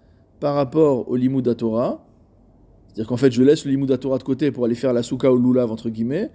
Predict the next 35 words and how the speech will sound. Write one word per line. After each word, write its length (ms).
alors 200
je 40
suis 80
en 80
train 140
également 580
de 300
manquer 560
d'une 280
autre 240
mitzvah 380
qui 80
s'appelle 260
Talmud 300
Torah. 400
On 140
a 40
l'impression, 460
dans 220
le 120
distinguo 460
qu'on 140
a 60
fait 120
jusqu'à 300
maintenant, 420
que 120
le 100
Talmud 320
Torah, 260
c'était 220
autre 220
chose 240
qu'une 140
mitzvah. 460